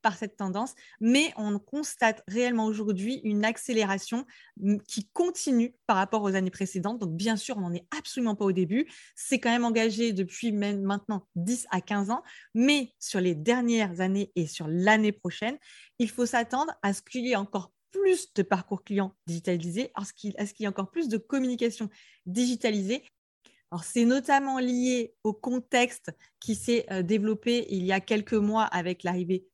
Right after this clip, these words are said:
du covid et qui va s'intensifier encore en deux mille vingt-deux. Donc, concrètement, qu'est-ce qu'on peut constater ? De quelle manière on va, ça va pouvoir se matérialiser ? Comment on peut, bon, c'est pas des prédictions du tout, hein, on a, on,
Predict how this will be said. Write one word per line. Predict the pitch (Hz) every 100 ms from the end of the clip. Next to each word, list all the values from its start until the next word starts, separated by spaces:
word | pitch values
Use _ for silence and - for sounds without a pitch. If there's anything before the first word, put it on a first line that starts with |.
| -
du | 151 202
covid | 220 185 233 330 - - -
et | 220
qui | 208 226
va | 208
s'intensifier | 208 - 294 269 262 254 - 220 - 220 -
encore | 233 233 226 -
en | 208
deux | 196
mille | 202 196
vingt-deux. | 180 180 202 294 - - - - _
Donc, | 180 220 370
concrètement, | 427 - 359 320 330 403 - - _ -
qu'est-ce | 359 -
qu'on | 294
peut | 170
constater ? | 339 302 285 233 220 - _ _ _ _ _
De | 190 254
quelle | - 302 262
manière | 269 294 320 285 269 277
on | 233
va, | 226
ça | 202 214
va | 214
pouvoir | 214 269
se | 240
matérialiser ? | 208 233 254 233 214 196 269 -
Comment | 233 226 269
on | 214
peut, | 226 254 - _ _ _
bon, | 165
c'est | 170 -
pas | 220
des | 190
prédictions | - - 190 196 - 208
du | 180
tout, | - 285
hein, | 196 185
on | 156
a, | 156 156 -
on, | 185